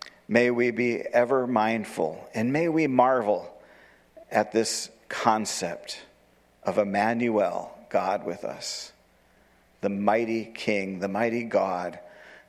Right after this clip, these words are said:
the creator of all the universe, who humbled himself to this point. Help us to understand it better through your word. In Jesus' name, amen.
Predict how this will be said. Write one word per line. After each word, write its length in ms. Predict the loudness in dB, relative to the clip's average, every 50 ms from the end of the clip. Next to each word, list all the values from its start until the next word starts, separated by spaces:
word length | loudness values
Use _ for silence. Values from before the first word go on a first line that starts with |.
| -4
the 100 | -4 -4
creator 480 | -4 -2 0 2 4 4 6 4 4 4
of 80 | 4
all 360 | 6 6 6 6 6 4 4 2
the 120 | 0 0
universe, 840 | 0 0 -2 -2 0 0 0 -2 -2 -4 -6 -6 -6 -8 -10 -12 -14 _ _ _ _ _ _ _ _ _ _ _ _ _ _
who 140 | -6 -6 -2
humbled 340 | 0 0 2 2 0 0 0
himself 480 | -2 -4 -4 0 0 0 0 0 -2 -8
to 120 | -10 -6
this 420 | -2 -2 -2 -2 -2 -6 -8 -10 -14 -18 _
point. 440 | -6 -6 -6 -6 -6 -14 -16 -18 -20 -20 _ _ _ _ _ _ _ _ _ _ _ _ _ _ _ _ _ _ _ _ _ _ _ _ _ _ _ _ _
Help 220 | -2 -2 0 0 -4
us 120 | -6 -4
to 140 | -4 -4 -2
understand 640 | -2 -2 -2 -2 -4 -4 -4 -2 -2 -2 -2 -2 -4
it 160 | -6 -4 0
better 480 | 4 4 4 4 2 -2 -4 -10 -18 -20 -20 -20 -20 -20 -20
through 300 | -12 -4 -2 0 0 0
your 140 | -2 -2
word. 260 | -2 -2 -2 -2 -4 -6
In 120 | -10 -10
Jesus' 520 | -8 -6 -6 -6 -6 -6 -6 -6 -8 -8
name, 320 | -8 -8 -10 -10 -12 -14 -18 -20 _ -12 -10
amen. 580 | -8 -8 -6 -6 -4 -2 -2 -2 -2 -4 -8